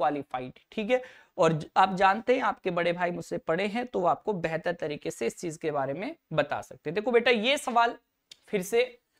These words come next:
तो ऐसे सवाल को आप सीख गए हैं, तो बताओ इस सवाल को कैसे करेंगे, ठीक है। ये सवाल आपके लिए मैं होमवर्क रख देता हूं, ठीक है, ताकि आप इस सवाल का आंसर कमेंट बॉक्स में दें। अगर फिर भी डाउट आता है,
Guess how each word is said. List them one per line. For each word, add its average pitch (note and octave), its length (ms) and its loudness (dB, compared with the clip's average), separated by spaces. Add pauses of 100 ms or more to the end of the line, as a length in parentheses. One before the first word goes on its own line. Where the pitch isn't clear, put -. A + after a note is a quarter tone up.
(220)
तो G#3+ 260 4
ऐसे A3 360 4
सवाल A#3 300 2
को A#3 200 0
आप G#3+ 220 0
सीख G#3+ 280 -6
गए G#3+ 240 0
हैं, A3 240 -4
तो G3+ 100 -4
बताओ F#3 320 -2
इस G3 120 -8
सवाल F3 220 -2
को G#3 120 -8
कैसे C#3+ 360 -10
करेंगे, C#3 320 -16
ठीक A#3 240 -6
है। C4+ 180 0 (380)
ये A#3 280 2
सवाल A#3 400 0 (380)
आपके F3 320 2
लिए F#3 140 -2
मैं F#3 280 -6 (160)
होमवर्क F3 380 0 (180)
रख - 180 0
देता F#2 280 -12
हूं, - 240 -20 (100)
ठीक A#3 160 -2
है, - 300 -4 (220)
ताकि G3+ 400 0
आप G#3+ 220 6
इस A3 140 -4
सवाल F#3 200 -2
का F3+ 140 -2
आंसर E3+ 360 -4
कमेंट F3 280 -4
बॉक्स C3 280 -10
में B2+ 120 -14
दें। B2 100 -12 (220)
अगर G3 200 2
फिर C#4 160 0
भी C#4 120 2
डाउट A#3 360 2
आता A3 220 0
है, B3 240 -6